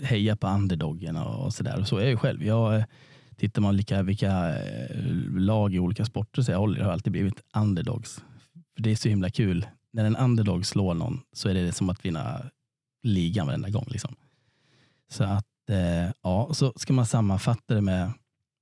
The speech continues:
lite mer filosofiskt, allt det här i några få ord, som, som den tidiga idrottskarriären, även inom, eh, gymnastiken och taekwondo och de här, så är man, man är ju ensam och har eget ansvar. Så att det skulle jag säga egentligen,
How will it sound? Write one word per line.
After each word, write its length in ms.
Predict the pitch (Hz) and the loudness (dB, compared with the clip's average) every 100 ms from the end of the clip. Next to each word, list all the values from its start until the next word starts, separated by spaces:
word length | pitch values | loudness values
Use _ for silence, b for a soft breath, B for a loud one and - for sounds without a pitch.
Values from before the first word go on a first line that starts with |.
| - | -2
lite 220 | 110 107 | -2 0
mer 100 | 98 | 0
filosofiskt, 920 | - 98 - 147 131 120 92 - - - | 0 0 0 0 2 0 -4 -6 -10 -4
allt 260 | 95 101 - _ | -2 -2 -6 _
det 80 | 104 | -2
här 180 | 104 92 | 0 2
i 40 | |
några 180 | 92 95 | 0 -2
få 200 | - 95 | -2 0
ord, 280 | 131 - - - | 0 -2 -10 -12
som, 260 | - 98 113 | -6 -4 -2
som 260 | 104 95 | -2 0
den 180 | 92 95 | 0 0
tidiga 300 | 98 92 101 | -2 0 0
idrottskarriären, 760 | 92 85 95 - 90 110 113 92 | 0 0 -2 -2 0 2 2 2
även 320 | 98 90 101 | 0 2 2
inom, 320 | 90 82 87 - - | 0 0 -4 -8 -4
eh, 240 | 101 95 87 | -2 0 0
gymnastiken 680 | 90 92 - 90 - - | -2 -2 -2 -4 -4 -4
och 100 | 117 | -4
taekwondo 400 | 107 98 95 87 | -2 -2 -2 -2
och 40 | 90 | 0
de 100 | 107 | 0
här, 140 | 123 | 0
så 160 | - - | -4 -4
är 160 | 95 98 | -2 0
man, 240 | 104 135 | 0 0
man 140 | 123 | 0
är 40 | 131 | 2
ju 80 | 117 | 0
ensam 360 | - - 113 | -2 -2 0
och 60 | 98 | 0
har 60 | |
eget 260 | 95 117 101 | 0 -2 -4
ansvar. 380 | - - - - | -6 -4 -6 -4
Så 120 | - | -4
att 160 | 104 - B B B B B B B B B | -4 -6 B B B B B B B B B
det 120 | 92 | -2
skulle 180 | - 120 | 2 2
jag 60 | |
säga 260 | 113 104 95 | 2 2 2
egentligen, 520 | 95 92 - 92 92 | 2 0 0 0 -2